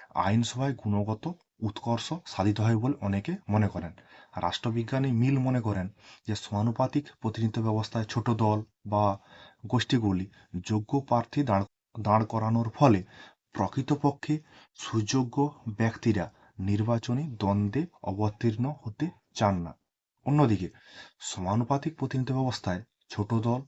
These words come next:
বা গোষ্ঠীগুলি যোগ্য প্রার্থীদের মনোনয়ন দেয়। যথেষ্ট আর্থিক সঙ্গতি না থাকলেও, আহ, সমানুপাতিক হারে নির্বাচিত হওয়ার সুযোগে গুণী ও বিচক্ষণ ব্যক্তিরা আইনসভায়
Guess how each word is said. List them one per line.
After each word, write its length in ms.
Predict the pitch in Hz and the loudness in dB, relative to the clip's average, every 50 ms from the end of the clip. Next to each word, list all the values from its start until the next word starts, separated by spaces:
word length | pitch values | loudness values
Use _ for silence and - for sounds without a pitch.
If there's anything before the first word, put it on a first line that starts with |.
| _ _ _ _ _ _ - | _ _ _ _ _ _ -4
বা 360 | 104 101 101 98 98 107 - _ _ _ _ _ _ _ _ _ - | -2 0 0 0 -2 -6 -10 _ _ _ _ _ _ _ _ _ -8
গোষ্ঠীগুলি 600 | 110 123 123 - - - 123 107 101 95 95 98 - - - - - _ _ - | -4 -4 -4 -2 -2 0 2 2 2 2 0 -2 -6 -12 -20 -20 -20 _ _ -18
যোগ্য 360 | 101 - 113 107 104 - 131 | -6 -2 -2 0 0 0 0
প্রার্থীদের 480 | 117 - 104 101 - - 113 110 127 117 | 0 2 0 0 0 -2 -2 -2 0 0
মনোনয়ন 540 | 107 95 95 98 98 98 98 95 90 87 85 | 0 0 0 0 0 0 0 0 -2 -2 -4
দেয়। 180 | 85 85 104 - _ _ _ _ _ _ _ _ _ _ _ _ _ _ _ - | -6 -10 -12 -16 _ _ _ _ _ _ _ _ _ _ _ _ _ _ _ -6
যথেষ্ট 420 | 113 110 - 147 139 - - 139 | -6 -2 -2 -2 -2 -2 0 2
আর্থিক 380 | 127 104 107 104 - - 127 - | 4 4 4 4 0 -4 -6 -2
সঙ্গতি 440 | - 120 113 113 113 113 110 120 113 | 0 2 4 4 4 4 4 4 4
না 160 | 113 107 104 | 4 4 2
থাকলেও, 460 | - - 107 107 110 110 101 90 80 - _ - - - - _ _ _ _ _ _ _ _ | 2 2 4 6 6 6 4 2 0 -4 _ -20 -20 -20 -20 _ _ _ _ _ _ _ _
আহ, 100 | - 104 | -6 -6
সমানুপাতিক 600 | 98 - - 117 127 135 135 131 127 - 123 110 | -4 0 2 4 4 4 4 2 2 2 2 2
হারে 300 | - 101 98 98 92 90 - - - - - - _ - | 2 2 2 2 0 -2 -4 -10 -20 -20 -20 -18 _ -4
নির্বাচিত 520 | 92 104 107 110 127 123 117 123 117 - | -2 0 0 0 0 0 -2 -2 0 0
হওয়ার 340 | 117 107 - - 107 104 101 | 0 0 0 2 2 2 2
সুযোগে 480 | - - - 113 120 107 90 92 85 80 - - _ _ 107 | 0 -2 0 2 2 2 2 0 -2 -4 -8 -16 _ _ -10
গুণী 420 | 101 - 113 120 127 131 139 151 - - | -6 0 2 4 4 4 2 -2 -4 -4
ও 140 | 104 95 | -2 -2
বিচক্ষণ 540 | 90 104 104 - 131 123 - - 120 117 107 | -2 -2 -4 -2 -4 -4 -2 -2 0 0 2
ব্যক্তিরা 460 | 101 98 - - 107 98 98 92 92 - _ _ _ _ _ | 2 0 0 0 0 0 0 -2 -4 -8 _ _ _ _ _
আইনসভায় 540 | - 98 104 104 101 - 107 107 123 160 | 0 2 2 2 2 2 0 0 0 -2